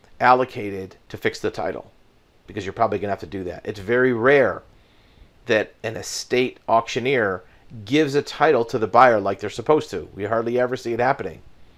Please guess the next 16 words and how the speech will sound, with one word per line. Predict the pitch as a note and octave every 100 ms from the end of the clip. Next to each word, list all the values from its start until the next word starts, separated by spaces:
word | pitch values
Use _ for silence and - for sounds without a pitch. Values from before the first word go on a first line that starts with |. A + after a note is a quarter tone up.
| _ _ _ _ _ - -
So | - G#2+ G2 -
expect | G#2+ - - - D#3 C3+ -
that | G2
you're | A2
gonna | B2 A2
run | G#2+ A2
into | G#2+
title | G2 A#2 G#2+
problems. | G#2 F#2 D#2+ F2
Now, | C3 B2 A2 - - - _ _ _ _ -
last | A#2+ A#2+
thing | C#3 C#3
is, | A#2 G2+
if | G#2
there's | A#2 G#2
any | B2+ B2 A2+ F#2+